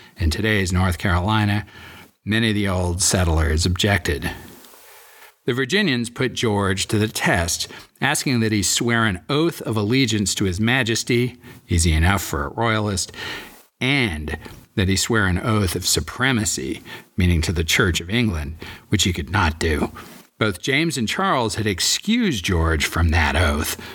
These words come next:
which suggests, by the way, that even before George's conversion, James knew that he was a closeted papist. Anyway, not being able to satisfy the Virginians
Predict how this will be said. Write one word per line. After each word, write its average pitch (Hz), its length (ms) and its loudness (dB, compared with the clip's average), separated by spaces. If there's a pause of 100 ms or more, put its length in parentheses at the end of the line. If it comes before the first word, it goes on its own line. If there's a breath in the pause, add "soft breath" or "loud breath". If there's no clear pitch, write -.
(140 loud breath)
which 104 160 -2
suggests, 156 420 2
by 92 360 0
the 87 120 2
way, 107 380 2 (280 loud breath)
that 110 120 0
even 143 240 2
before 170 460 0
George's 123 480 -2
conversion, 110 640 0
James 101 540 2
knew 95 320 4
that 87 120 2
he 92 60 4
was 87 180 2
a 101 80 0
closeted 80 720 0
papist. - 640 0 (1120 loud breath)
Anyway, 120 420 2 (240 loud breath)
not 143 220 2
being 120 240 2
able 107 240 2
to 98 100 0
satisfy 113 800 2
the 101 100 -2
Virginians 101 680 2